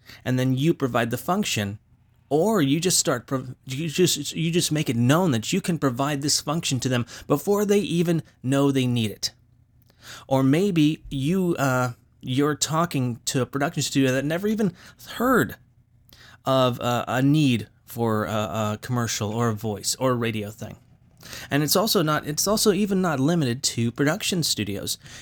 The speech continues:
You can think along the lines of any company in the world.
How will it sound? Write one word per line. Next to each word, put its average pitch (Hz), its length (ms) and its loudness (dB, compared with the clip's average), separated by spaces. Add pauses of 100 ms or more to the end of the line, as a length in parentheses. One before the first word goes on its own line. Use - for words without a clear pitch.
(100)
You - 80 0
can 254 120 2
think 208 160 2
along 135 280 2
the 120 60 2
lines 120 440 0 (100)
of 127 360 -2 (160)
any 180 280 2
company 147 640 -2
in 180 160 2
the 180 80 2
world. 220 520 -2